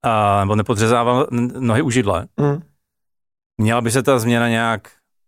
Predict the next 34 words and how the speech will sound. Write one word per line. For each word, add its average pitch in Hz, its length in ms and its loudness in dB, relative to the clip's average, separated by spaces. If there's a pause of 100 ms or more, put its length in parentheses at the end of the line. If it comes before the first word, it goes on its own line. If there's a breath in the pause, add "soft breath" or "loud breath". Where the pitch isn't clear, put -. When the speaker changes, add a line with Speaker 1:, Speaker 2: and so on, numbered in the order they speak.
(120)
Speaker 1:
plánovat, 135 580 2
komunikovat 113 520 0
předem, 127 380 0
měla 117 160 0
by 113 100 -2
se 120 120 -4
nějak 113 220 0
načasovat, 120 840 0
aby 110 580 0
lidi 107 200 -4
na 110 80 2
ní 110 100 0
byli 107 140 -2
připravení, 117 600 -2
nebo 107 180 0
jak 107 160 0
k - 120 -20
tomu 135 140 0
přistupujete? 104 680 -2
Speaker 2:
Hele, 151 220 2
to 135 180 -2
je 156 280 2
jako 135 220 -2 (260)
takhle, 123 240 0 (260)
to 165 100 2
je 170 40 4
vlastně 180 260 0
teď 185 140 -2
jako 190 280 0 (120)
řeknu 160 260 0
paradox, 170 480 0
jo, 104 160 0
teď 123 140 -2
jako, 135 240 -2